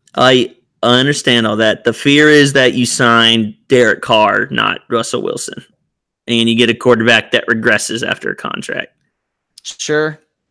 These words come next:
Speaker 2: I understand.
Speaker 1: My whole point is, uh, I'm really, I'm not as worried paying Zeke and Amari because I think Zeke and Amari are
Speaker 2: You know
Speaker 1: top
Speaker 2: you're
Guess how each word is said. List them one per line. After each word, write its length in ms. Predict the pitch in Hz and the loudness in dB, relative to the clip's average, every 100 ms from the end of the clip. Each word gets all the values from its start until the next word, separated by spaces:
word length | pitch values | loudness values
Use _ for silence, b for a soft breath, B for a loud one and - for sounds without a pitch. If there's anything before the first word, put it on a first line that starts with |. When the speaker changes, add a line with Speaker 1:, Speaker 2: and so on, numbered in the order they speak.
| _ _ _ - | _ _ _ -8
Speaker 2:
I 140 | 143 | -6
understand. 460 | 151 135 - 113 127 _ _ _ b b b | -6 -8 -10 -12 -14 _ _ _ b b b
Speaker 1:
My 120 | 208 | 2
whole 220 | 254 294 | 4 2
point 280 | 226 233 220 | 2 2 2
is, 160 | 214 - | 2 2
uh, 200 | - - | -2 -2
I'm 200 | 151 147 | 0 0
really, 540 | 143 190 202 196 180 _ _ _ | 2 2 2 0 -4 _ _ _
I'm 120 | 165 | -2
not 140 | 233 262 | 2 2
as 140 | 180 | 0
worried 380 | 151 165 175 156 | 2 4 2 0
paying 520 | 151 143 143 143 143 _ _ _ _ - | 0 2 2 0 -6 _ _ _ _ -8
Zeke 340 | 120 127 139 | -2 2 2
and 100 | 147 | 2
Amari 600 | 135 120 110 113 113 - _ | 2 2 4 4 2 -2 _
because 340 | - 110 120 117 | -6 -2 0 2
I 100 | 113 | 0
think 300 | 127 123 120 | 0 -2 0
Zeke 260 | 120 120 | 0 0
and 80 | 117 | 0
Amari 540 | 113 110 107 107 104 - _ _ _ 120 | 0 0 2 0 -2 -8 _ _ _ 0
are 320 | 110 104 104 | 2 2 0
Speaker 2:
You 60 | 185 | 2
know 60 | |
Speaker 1:
top 160 | 196 190 | 4 4
Speaker 2:
you're 120 | 180 | 2